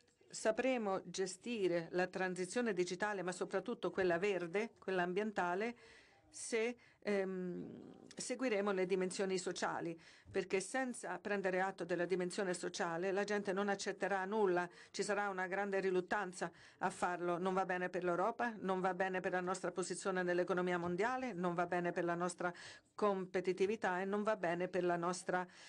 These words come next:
stabilità politica e sociale. Quindi abbiamo bisogno di una cornice forte, però ora l'attuazione va fatta in modo tale che, eh, ci siano tutte le dimensioni, quella sociale, quella dell'istruzione, quella delle competenze professionali,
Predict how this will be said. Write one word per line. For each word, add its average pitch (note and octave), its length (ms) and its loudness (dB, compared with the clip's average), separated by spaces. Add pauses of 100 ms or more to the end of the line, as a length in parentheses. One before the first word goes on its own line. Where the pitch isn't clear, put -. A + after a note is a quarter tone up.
(160)
stabilità G3+ 680 2
politica F3+ 460 0
e E3+ 60 0
sociale. C#3+ 880 -8
Quindi G3+ 260 2
abbiamo F3 280 2
bisogno F#3+ 340 2
di F3 80 2
una F3 280 0
cornice F#3+ 540 -2
forte, C#4 540 0
però G3 320 0
ora F#3+ 320 2 (220)
l'attuazione G3 580 0
va G3+ 120 0
fatta G3+ 520 -2 (300)
in G3+ 180 4
modo F#3+ 480 2 (380)
tale F3+ 380 2
che, F#3+ 320 0 (220)
eh, F3+ 420 4
ci A#3 160 -6
siano G3 320 -2
tutte C4+ 240 2
le G#3+ 140 2
dimensioni, F3+ 640 0
quella F#3+ 180 2
sociale, G3 580 0
quella F#3+ 240 2
dell'istruzione, F#3+ 840 0
quella G3 240 2
delle G3 220 4
competenze G3 580 -2
professionali, F#3+ 920 -2